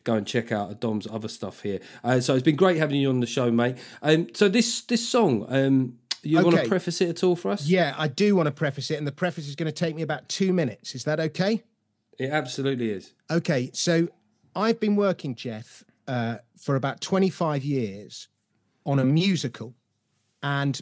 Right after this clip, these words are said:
Speaker 2: we ended up going, uh, during the, and I've been trying to get it on, on stage and trying to get it into, made into a film. It's never been able to happen. And it's, I say I've been working on it. It's actually written by my dad.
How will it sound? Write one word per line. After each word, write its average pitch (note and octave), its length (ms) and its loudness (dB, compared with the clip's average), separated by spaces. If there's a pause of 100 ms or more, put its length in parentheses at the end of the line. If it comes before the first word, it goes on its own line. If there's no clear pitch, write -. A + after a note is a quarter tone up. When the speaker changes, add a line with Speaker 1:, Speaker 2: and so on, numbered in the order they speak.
Speaker 2:
we D3+ 240 2
ended F#3 240 4
up D#3 200 -4 (340)
going, D#3 480 2 (180)
uh, C3+ 240 -4
during D3+ 320 0
the, D3 180 -2
and D3+ 100 -2
I've D3+ 120 -4
been D#3+ 100 -6
trying F3+ 200 -2
to E3+ 40 2
get D#3 160 -2
it D3 60 -4
on, C#3+ 220 -2
on C#3 80 -4
stage C#3+ 500 -6
and C3+ 80 -12
trying C#3+ 180 -4
to C#3 60 -2
get C3+ 140 -4
it B2+ 80 -8
into, C3 200 -10
made C3 200 -2
into B2+ 180 -4
a - 40 -4
film. B2 260 0
It's A#2+ 140 -6
never D3 180 -2
been C3+ 140 -2
able B2 160 -4
to A2+ 80 -10
happen. A2+ 260 -6
And A#2 160 -6
it's, C3 200 -6 (140)
I C#3 100 -4
say G3+ 260 2
I've F3+ 100 2
been D3+ 160 2
working D3+ 280 0
on A#2 60 -2
it. A#2 80 -6
It's B2 120 -10
actually E3+ 240 -2
written D#3 240 0
by C#3 160 -2
my C3+ 180 -2
dad. A#2+ 440 -6